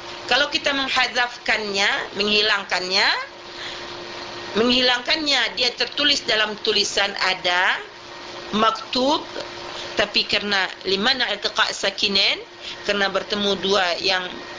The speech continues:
mati, makanya dia itu di dalam bacaan kita harus menghilangkannya. Nah, itu, uh, itulah yang dinama-, di, yang kita maksudkan dengan al-hazf itu. Atau hazf yang hazaf memang ter-,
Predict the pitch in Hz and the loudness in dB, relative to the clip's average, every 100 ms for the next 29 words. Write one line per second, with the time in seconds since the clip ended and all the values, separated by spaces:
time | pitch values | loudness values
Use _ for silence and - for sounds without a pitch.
0 | 190 175 - 233 247 214 196 185 180 190 | 0 0 0 0 2 0 0 0 2 0
1 | - 214 165 - - - 180 202 262 254 | 0 0 -2 -4 -8 -2 2 4 2 0
2 | 226 - 226 202 202 196 185 180 190 - | -2 0 0 0 -2 -6 -2 0 0 -2
3 | 180 175 175 165 160 156 175 247 370 - | -2 0 0 0 -2 0 2 2 0 -10
4 | - - - 110 170 269 - - - - | -12 -10 -2 0 0 -2 -2 -6 -10 -10
5 | - - - - - - - 185 170 151 | -10 -10 -10 -10 -10 -4 2 4 4 2
6 | 110 - - - - - - - - - | 0 -4 -10 -12 -12 -10 -10 -10 -10 -10
7 | - - - - 277 269 254 233 220 214 | -10 -10 -6 0 2 4 2 2 2 0
8 | 208 202 202 208 214 208 208 - - 233 | 2 2 4 4 2 0 -4 -8 -4 0
9 | 208 202 - 202 208 208 196 202 214 240 | 2 2 0 0 0 2 2 2 0 0
10 | - 196 - 214 - - 190 - 196 - | 0 2 4 2 -2 -6 -4 -2 -6 -6
11 | - - - - - 196 - 294 339 349 | -12 -12 -10 -8 0 0 4 2 4 2
12 | 339 302 302 285 277 - - 240 233 233 | 0 0 2 2 0 -8 -4 2 2 2
13 | 247 - - - - 208 220 220 214 | -2 -4 -18 -8 0 2 2 0 -4